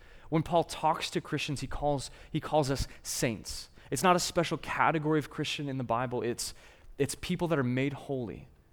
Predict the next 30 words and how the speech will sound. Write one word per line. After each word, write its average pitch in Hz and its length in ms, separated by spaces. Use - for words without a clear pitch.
by 113 120
Jesus. - 600
Literally 165 300
means 147 160
holy 156 400
one. 113 320
So, 127 260
so 165 200
the, 135 320
the 147 160
whole 175 360
church, 151 300
he's 147 100
saying, 123 220
"You 143 200
are 147 60
holy 143 380
people." - 520
He's 139 140
already 156 220
given 143 300
them 135 100
some 120 160
identity 98 420
language. - 440
Okay, 147 160
so 147 120
what 147 200
is - 80
Paul 139 420